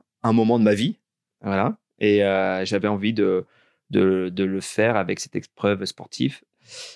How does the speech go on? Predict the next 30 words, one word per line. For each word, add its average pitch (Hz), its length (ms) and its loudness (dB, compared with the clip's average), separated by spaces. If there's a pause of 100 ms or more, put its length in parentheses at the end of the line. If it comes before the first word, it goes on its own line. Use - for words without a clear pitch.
(100)
Je - 160 0
fais, 104 280 0
euh, 92 400 -2
je 87 140 -8
fais - 160 -12
pas 98 140 -4
mal 117 180 2
de 107 80 -4
sport 107 540 2
et 95 160 -4
je 92 100 -6
trouve 117 240 -6
que 107 120 -4
dans 98 120 0
le 98 140 -2
sport, 117 580 2
je, 95 480 -4 (460)
je, 92 460 0
je 92 120 -6
trouve 101 220 -4
des 98 140 2
ressources 110 600 -2 (100)
qui 101 200 -6
me, 92 460 -2 (100)
qui 101 160 -4
m'aident 101 260 2
à, 87 380 -2 (420)
à 95 280 0
être 98 260 -4
meilleur 101 680 2